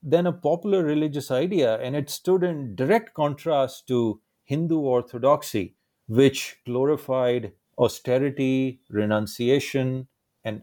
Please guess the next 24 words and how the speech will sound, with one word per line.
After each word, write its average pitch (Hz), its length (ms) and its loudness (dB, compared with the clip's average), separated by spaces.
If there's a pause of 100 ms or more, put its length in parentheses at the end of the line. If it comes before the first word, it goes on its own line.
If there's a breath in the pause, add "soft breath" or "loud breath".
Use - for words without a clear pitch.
asceticism 127 1000 -2 (180)
as 104 220 -6
the 101 80 -6
path 107 400 0
to 110 100 -8
God. 90 340 -2 (280 soft breath)
And 165 200 -2
this, 202 400 4
the 151 360 2
Hindu 165 340 -2
orthodoxy 143 840 -2
and, 123 320 -8 (380)
and 117 260 -4
even 139 300 -2
the 117 280 2
Buddhists 151 580 -2 (240)
had 123 260 -2
a 120 60 0
similar 123 440 0
view 117 340 0
of 107 200 0 (340)
the 107 120 -4
path 104 340 2
to, 101 200 -4